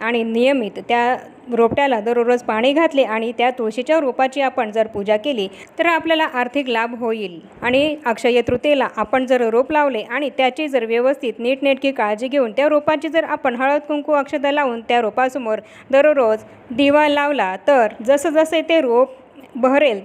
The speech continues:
तसतसे आपले नशीबसुद्धा चमकू लागेल. आणि म्हणूनच एक छोटेसे का होईना, रोपटे आपल्याला उद्या अक्षय तृतीयेला आपल्या घरी जरूर लावायचे आहे. त्याचप्रमाणे दुसरा महत्त्वाचा उपाय म्हणजे भगवान श्रीहरी विष्णूंच्या मंदिरामध्ये जाऊन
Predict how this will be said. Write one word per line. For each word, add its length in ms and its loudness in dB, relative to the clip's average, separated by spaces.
तसतसे 400 2
आपले 320 -2
नशीबसुद्धा 600 -2
चमकू 360 0
लागेल. 480 -4
आणि 140 2
म्हणूनच 520 0
एक 200 -2
छोटेसे 380 -2
का 140 0
होईना, 600 -2
रोपटे 320 -4
आपल्याला 420 -2
उद्या 280 -4
अक्षय 420 -2
तृतीयेला 360 -2
आपल्या 320 -2
घरी 280 -4
जरूर 400 -2
लावायचे 480 -4
आहे. 360 -4
त्याचप्रमाणे 600 2
दुसरा 340 0
महत्त्वाचा 500 0
उपाय 320 0
म्हणजे 440 -2
भगवान 420 2
श्रीहरी 340 0
विष्णूंच्या 600 -4
मंदिरामध्ये 640 -2
जाऊन 300 0